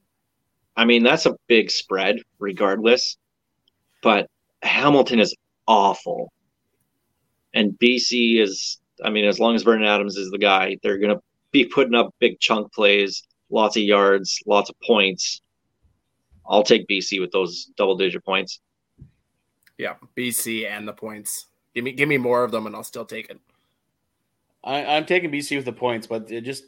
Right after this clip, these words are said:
Speaker 3: it's just weird. The over-under is only forty-five, which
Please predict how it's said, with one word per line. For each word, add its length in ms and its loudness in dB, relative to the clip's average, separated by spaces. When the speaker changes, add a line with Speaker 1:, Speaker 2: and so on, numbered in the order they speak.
Speaker 3:
it's 240 -8
just 140 -12
weird. 280 -2
The 100 -2
over-under 400 -2
is 100 -8
only 200 -6
forty-five, 640 -18
which 520 -8